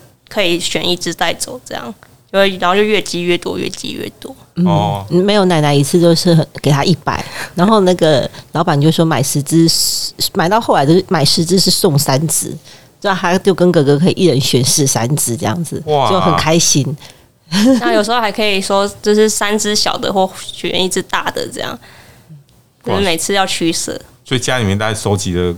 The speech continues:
Speaker 3: 可能上百只有吧？
Speaker 2: 我应该上千只了。
Speaker 3: 上千只啊。
Speaker 1: 应该有两三袋吧，就是满满一大袋这样，有两三袋。
Speaker 3: 哦，一袋一袋。<laughs> 一袋一袋，好几袋这样子。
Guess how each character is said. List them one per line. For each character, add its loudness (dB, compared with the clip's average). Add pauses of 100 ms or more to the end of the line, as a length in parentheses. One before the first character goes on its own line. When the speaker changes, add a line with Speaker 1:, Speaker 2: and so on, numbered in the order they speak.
(160)
Speaker 3:
可 -4
能 0
上 -2
百 -2
只 -6
有 -4
吧？ -10 (200)
Speaker 2:
我 4
应 6
该 6
上 2
千 4
只 -2
了。 -4
Speaker 3:
上 0
千 -4
只 -8
啊。 -4
Speaker 1:
应 -4
该 0
有 2
两 -2
三 -4
袋 -6
吧， -8
就 -6
是 -4
满 -2
满 -2
一 -12
大 -4
袋 -6
这 -10
样， -10
有 -8
两 -8
三 -10
袋。 -8 (280)
Speaker 3:
哦， 0
一 -6
袋 -2
一 -2
袋。 -4 (540)
<laughs> 0
一 -2
袋 -2
一 -2
袋， -4 (600)
好 0
几 -2
袋 -4
这 -6
样 -2
子。 -8